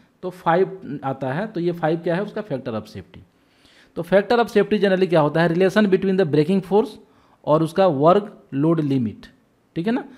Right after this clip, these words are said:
तो इस चीज़ के हम लोग, अ, रिलेशन को हम लोग factor of safety बोलते हैं। और generally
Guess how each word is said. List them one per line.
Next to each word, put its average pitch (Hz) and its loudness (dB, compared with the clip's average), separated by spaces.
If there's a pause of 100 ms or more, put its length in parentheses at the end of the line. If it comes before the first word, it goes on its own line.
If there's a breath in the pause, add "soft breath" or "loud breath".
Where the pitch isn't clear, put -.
(360 loud breath)
तो - -2 (100)
इस 226 -2
चीज़ 226 -2
के 214 0
हम 185 2
लोग, 190 4
अ, 165 2
रिलेशन 170 0
को 175 0
हम 160 2
लोग 165 -2
factor 139 -2
of 131 -2
safety - -8
बोलते 98 -10
हैं। 101 -10
और 160 -2
generally 180 2